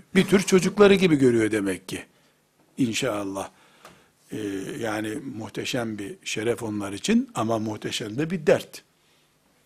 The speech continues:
Muhteşem de bir dert. Acından ölse Peygamber aleyhisselamın ehli beytinin zekat alması haram.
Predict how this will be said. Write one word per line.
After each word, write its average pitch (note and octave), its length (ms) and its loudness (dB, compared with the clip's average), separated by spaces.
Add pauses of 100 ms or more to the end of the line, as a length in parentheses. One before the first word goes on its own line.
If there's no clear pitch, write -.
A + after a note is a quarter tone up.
(480)
Muhteşem C3+ 520 4
de F#3 120 -4
bir F#3+ 120 -6
dert. G#3 200 6 (2250)
Acından G3+ 520 6
ölse F#3+ 540 4 (840)
Peygamber E3+ 460 8
aleyhisselamın D#3 920 6
ehli D#3 340 6
beytinin C#3+ 480 4
zekat D3+ 400 4
alması A#2 420 0
haram. D#3+ 340 4